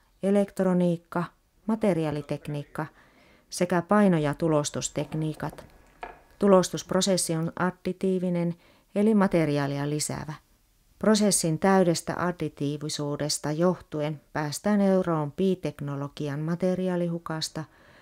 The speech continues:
ja prosessivaiheet vähenevät. Tämä puolestaan tarkoittaa alhaisempia kustannuksia ja ympäristöystävällisempää toimintatapaa.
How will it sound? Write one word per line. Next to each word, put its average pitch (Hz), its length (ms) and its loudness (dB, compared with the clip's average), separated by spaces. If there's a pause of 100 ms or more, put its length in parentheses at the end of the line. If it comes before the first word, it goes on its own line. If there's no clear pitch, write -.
(300)
ja - 80 0
prosessivaiheet 165 1080 0
vähenevät. 147 680 -6 (380)
Tämä 220 260 6
puolestaan 160 600 -2
tarkoittaa 160 880 -2
alhaisempia 143 840 -2
kustannuksia 180 880 -4 (180)
ja 196 120 -4
ympäristöystävällisempää 151 1500 -2
toimintatapaa. 151 920 -8